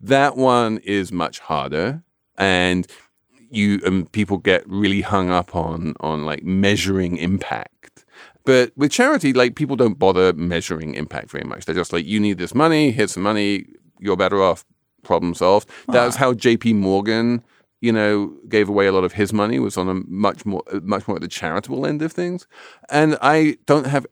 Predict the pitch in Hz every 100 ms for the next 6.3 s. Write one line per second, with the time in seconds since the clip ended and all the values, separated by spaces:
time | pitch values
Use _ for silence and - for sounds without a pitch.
0 | _ 123 123 123 117 104 87 85 78 80
1 | 80 80 90 76 98 98 107 104 90 -
2 | 101 90 87 - - 190 277 170 - 85
3 | 104 98 98 98 90 87 87 87 87 95
4 | 95 107 107 143 147 135 117 107 101 90
5 | 85 76 - 78 85 82 - 82 82 80
6 | 80 76 71